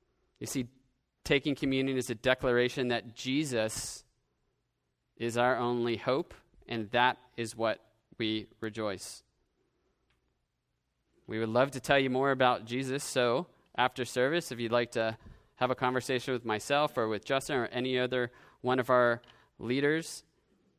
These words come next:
let us share the gospel with you as it has been shared with us. We would love to do that. And those of you who are taking communion, we have tables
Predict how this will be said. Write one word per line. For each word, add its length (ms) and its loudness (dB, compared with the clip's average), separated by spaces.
let 160 4
us 80 -2
share 180 4
the 80 0
gospel 380 4
with 120 -2
you 380 -2
as 160 -4
it 80 0
has 140 -2
been 160 -4
shared 240 -4
with 140 -8
us. 420 -4
We 160 -6
would 160 -4
love 420 -2
to 100 -10
do 180 -2
that. 240 -4
And 100 -4
those 220 4
of 80 -2
you 140 2
who 60 2
are 60 4
taking 300 0
communion, 420 0
we 120 2
have 160 0
tables 500 -2